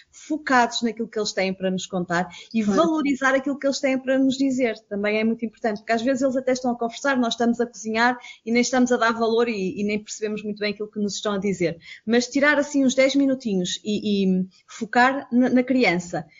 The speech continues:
Speaker 1: valorizar aquilo que nos está a dizer, incentivar, portanto, também é essencial para, para o sucesso.
Speaker 2: Claro, porque depois, no fundo, a criança também acaba por sentir, não é, que aquilo que está a fazer é valorizado e que aquilo que está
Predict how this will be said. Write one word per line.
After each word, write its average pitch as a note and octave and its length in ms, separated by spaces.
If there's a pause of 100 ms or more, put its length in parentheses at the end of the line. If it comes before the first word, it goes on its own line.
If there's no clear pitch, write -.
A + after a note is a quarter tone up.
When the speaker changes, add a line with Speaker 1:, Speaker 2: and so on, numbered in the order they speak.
(120)
Speaker 1:
valorizar B3+ 600
aquilo C4 200
que - 80
nos B3 140
está B3 180
a A#3 40
dizer, A#3 340
incentivar, A#3 840 (300)
portanto, A#3 280
também A#3+ 300
é A#3 40
essencial G#3+ 680
para, G#3 280 (120)
para G#3+ 180
o - 20
sucesso. - 600 (600)
Speaker 2:
Claro, F#3+ 200
porque - 280
depois, D4+ 300
no C#4+ 100
fundo, C#4 140
a C#4+ 40
criança A#3+ 320
também C4 180
acaba C4 280
por C#4 180
sentir, B3+ 640
não A3 160
é, A#3+ 120
que A#3+ 360
aquilo C4 300
que - 80
está - 200
a A3+ 40
fazer A3+ 560
é A#3+ 100
valorizado B3+ 720
e G#3 60
que A3 120
aquilo A#3 220
que - 80
está A#3 300